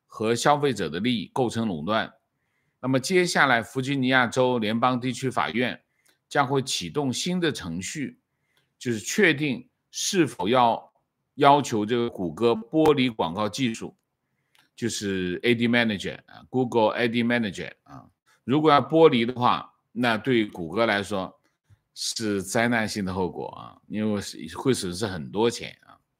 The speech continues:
好，这是我们今天的要闻简报啊。好，我们来讲讲，我们今天上午网友提出来，山西订婚强奸案反映的中国现实和，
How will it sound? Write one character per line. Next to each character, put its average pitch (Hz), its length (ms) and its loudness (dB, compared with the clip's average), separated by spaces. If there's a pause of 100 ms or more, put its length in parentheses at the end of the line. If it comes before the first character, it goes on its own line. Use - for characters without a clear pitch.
(480)
好， 104 140 0
这 135 140 -2
是 135 100 2
我 120 60 2
们 104 80 -2
今 131 160 0
天 131 160 2
的 123 80 0
要 120 160 2
闻 110 140 -2
简 92 200 -6
报 87 160 -4
啊。 57 260 -16 (3500)
好， 104 80 -4
我 - 20 0
们 113 60 2
来 120 80 4
讲 110 200 2
讲， 90 260 -4 (920)
我 95 100 -6
们 98 80 -4
今 113 140 0
天 120 100 2
上 117 240 4
午 95 60 -2
网 87 180 2
友 90 120 -2
提 95 200 -8
出 95 200 -2
来， 78 260 -2 (300)
山 147 280 6
西 139 220 -2
订 139 260 0
婚 135 280 0
强 113 240 -2
奸 123 180 0
案 120 260 0
反 90 320 2
映 120 140 2
的 104 140 0
中 131 200 -4
国 127 80 -2
现 120 280 -2
实 92 240 -6
和， 90 400 -8